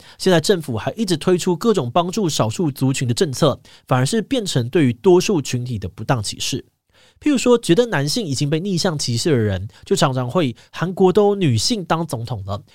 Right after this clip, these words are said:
国家考试女性及格的比例很高等等的案例来说明韩国女性的地位很高，韩国已经没有性别歧视了。这个乍听之下蛮有道理的哦，可是作者呢，在书中就提供了韩国劳动部发表的数据。这个数据指出，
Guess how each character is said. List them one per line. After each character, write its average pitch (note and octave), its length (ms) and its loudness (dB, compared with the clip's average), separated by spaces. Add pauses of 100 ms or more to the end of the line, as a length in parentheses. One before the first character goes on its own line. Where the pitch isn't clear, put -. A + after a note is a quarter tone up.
(120)
国 F3+ 100 4
家 C4 140 4
考 G3+ 180 2
试 F#3+ 160 -2
女 F3 160 0
性 B3 220 -2
及 - 220 0
格 D3+ 120 2
的 D#3+ 80 4
比 B2+ 140 -4
例 A#2+ 100 -2
很 G#2+ 140 -4
高 A#2 220 0
等 B2+ 180 -2
等 D#3 100 0
的 B2 60 -4
案 C3+ 180 -2
例 D3+ 140 0
来 A#2+ 160 -2
说 E3 240 2
明 C3+ 240 -2
韩 B2+ 180 -2
国 C#3 140 2
女 C3+ 100 0
性 D3 140 -2
的 B2+ 60 2
地 C3 100 0
位 A#2+ 80 4
很 G2+ 160 -2
高， A#2 300 -2 (180)
韩 D#3 220 -2
国 D#3 180 2
已 C3 60 -2
经 A#2+ 180 -4
没 A#2+ 60 -2
有 G#2+ 120 -2
性 B2 200 -4
别 F#2+ 100 -4
歧 - 180 -10
视 - 200 -2
了。 F2+ 180 -4 (480)
这 E4 100 2
个 C#4+ 100 4
乍 C4 260 2
听 A#3+ 140 -4
之 G#3 120 -4
下 A3 160 0
蛮 D3 160 0
有 B2+ 140 0
道 E3+ 200 2
理 G2+ 160 -4
的 F2+ 120 -12
哦， E2 160 -12
可 B2+ 100 -4
是 C#3 100 0
作 E3 240 -2
者 G#2+ 200 -4
呢， G2+ 160 -4
在 C#3+ 160 0
书 F3 240 -2
中 F3 240 2
就 G3 100 0
提 - 240 -2
供 D#3 160 0
了 D3 100 2
韩 B2+ 280 -4
国 B2+ 160 2
劳 A#2 160 2
动 E3 180 0
部 E3+ 160 -2
发 B2+ 180 2
表 A2 140 0
的 D2 80 -10
数 A2 180 -6
据。 A2 240 -4 (600)
这 E4 100 2
个 C#4+ 60 4
数 C#4 160 0
据 B3 100 4
指 C3 140 -4
出， D#3 280 -2